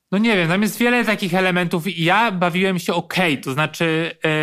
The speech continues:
y, to jest taki serial trochę stworzony dla mnie, ale faktycznie jakby tam była inna aktorka, której nie znam,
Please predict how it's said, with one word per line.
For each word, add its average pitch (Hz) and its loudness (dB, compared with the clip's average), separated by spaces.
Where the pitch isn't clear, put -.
y, 147 -8
to 190 2
jest 185 -2
taki 175 -4
serial 175 0
trochę 160 -2
stworzony 156 -4
dla 147 0
mnie, 196 0
ale 180 0
faktycznie 175 -4
jakby 160 -2
tam 160 -2
była 156 0
inna 160 -2
aktorka, 151 -2
której 160 -2
nie 147 -2
znam, 214 -2